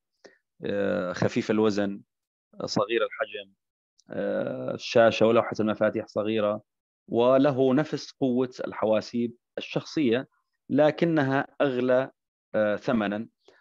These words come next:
وميزته الحقيقة اللابتوب أنه يمكن أن يعمل على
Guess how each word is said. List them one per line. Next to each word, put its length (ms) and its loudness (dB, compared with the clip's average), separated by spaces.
وميزته 840 2
الحقيقة 460 -4
اللابتوب 600 -2
أنه 440 0
يمكن 580 -4
أن 120 4
يعمل 400 2
على 360 2